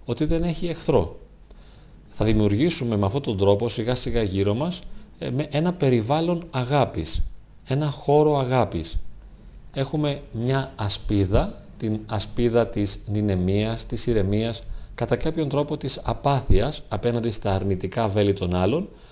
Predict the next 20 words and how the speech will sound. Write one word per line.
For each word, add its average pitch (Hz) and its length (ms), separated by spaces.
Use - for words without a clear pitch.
Δεν 160 100
μπορούν 143 380
να 107 120
μας 107 220
προβα-, 98 500
να 107 180
μας 101 220
πυροβολήσουν 101 800
οι 87 60
άλλοι, 92 340
να 101 100
μας 101 200
προκαλέσουν 101 920
και 117 140
να 110 380
εκτινάξουν 110 1080
μέσα 113 400
μας 95 380
αντιδράσεις 98 1080
επιθετικότητας, 92 1080